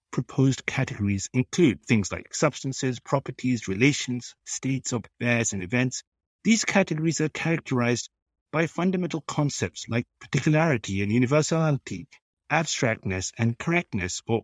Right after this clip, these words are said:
possibility and necessity. Disagreements within ontology are often about whether entities belonging to a specific category exist, and if so, how they are related to other entities.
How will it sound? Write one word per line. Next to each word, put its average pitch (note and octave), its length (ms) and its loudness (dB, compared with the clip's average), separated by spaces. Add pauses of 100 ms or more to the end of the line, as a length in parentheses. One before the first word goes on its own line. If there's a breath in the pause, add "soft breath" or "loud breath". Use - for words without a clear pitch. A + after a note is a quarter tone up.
possibility A2+ 800 -2
and G2 140 0
necessity. - 560 -4 (1300)
Disagreements F#3+ 720 2
within D#3 240 2
ontology A#2 720 0 (240 loud breath)
are E3 140 2
often F3 180 -2
about C3 360 0
whether A#2+ 340 2 (240)
entities D#3 520 0
belonging D3+ 600 4
to - 160 0
a A#2 80 2
specific - 500 -8
category G#2 640 -2 (120)
exist, G2 600 0 (320)
and C3+ 160 0
if E3+ 180 -2
so, B2 380 0 (200)
how F#3+ 320 2
they D#3+ 160 2
are C3+ 80 2
related B2 520 2
to - 180 -6
other A2 160 -2
entities. - 640 -2